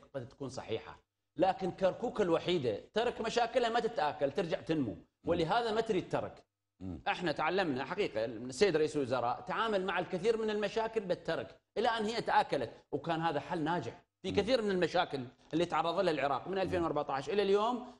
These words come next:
Speaker 1: كانت حلول، كانت حكمه بصراحه، رغم احنا كنا نعترض ومرات نطلع نصيح ونهوس،
Speaker 2: مم.
Speaker 1: بس بالنتيجه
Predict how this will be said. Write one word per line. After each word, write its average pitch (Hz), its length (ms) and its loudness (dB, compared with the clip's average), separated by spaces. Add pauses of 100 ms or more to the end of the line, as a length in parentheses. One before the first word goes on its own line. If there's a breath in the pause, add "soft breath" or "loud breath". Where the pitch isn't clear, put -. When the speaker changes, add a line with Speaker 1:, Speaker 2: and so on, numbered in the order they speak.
Speaker 1:
كانت 175 260 -4
حلول، 185 300 0
كانت 196 380 2
حكمه 226 300 2
بصراحه، 135 360 0
رغم 196 220 0
احنا 180 140 -8
كنا 202 200 -8
نعترض 220 480 -2
ومرات 190 380 -2
نطلع 190 260 -6
نصيح 226 560 0
ونهوس، 226 540 0 (160)
Speaker 2:
مم. 98 220 -6
Speaker 1:
بس - 420 0
بالنتيجه 190 800 2